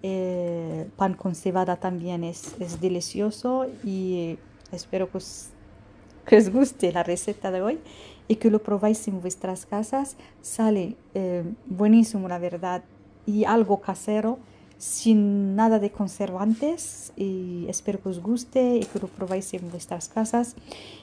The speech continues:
Y como siempre os digo, eh, si os ha gustado la receta, no olvidáis dejarme un like, compartirla y,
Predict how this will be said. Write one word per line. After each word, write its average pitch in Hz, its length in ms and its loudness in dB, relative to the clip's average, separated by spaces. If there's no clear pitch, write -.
Y 247 100 2
como 214 240 4
siempre 202 400 -2
os 185 180 -4
digo, 190 480 -4
eh, 185 220 -2
si 185 120 -6
os - 80 -6
ha 214 40 2
gustado 208 360 0
la 196 120 -2
receta, 233 600 0
no 214 180 4
olvidáis 202 760 -2
dejarme 202 520 -4
un 226 120 4
like, 214 300 0
compartirla 214 800 0
y, 294 260 2